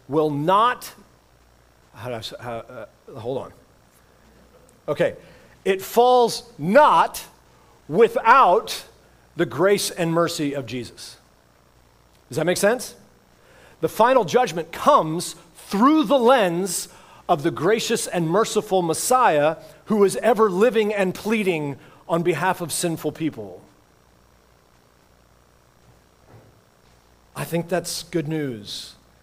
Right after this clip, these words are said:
And one of the greatest events in history, this is one of the greatest freedoms you will ever experience. You and I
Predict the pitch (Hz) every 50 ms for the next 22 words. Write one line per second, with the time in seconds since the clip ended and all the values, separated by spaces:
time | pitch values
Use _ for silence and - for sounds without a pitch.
0 | _ _ _ _ _ _ _ _ _ _ _ _ - 151 151 170 185 180 170 151
1 | 143 170 202 214 214 - - 185 160 190 190 - 185 170 151 180 185 180 - 196
2 | 202 196 196 190 196 190 - - - - _ _ _ 160 175 165 180 180 190 190
3 | 180 170 151 180 185 185 180 - - 190 190 185 185 170 - 175 175 170 165 170
4 | 165 165 165 156 - - - 185 180 170 156 135 113 104 - - - - - -
5 | _ _ _ _ _ _ _ _ _ _ _ 127 143 185 214 220 208 208 208 202
6 | 190 170 147 120 107 107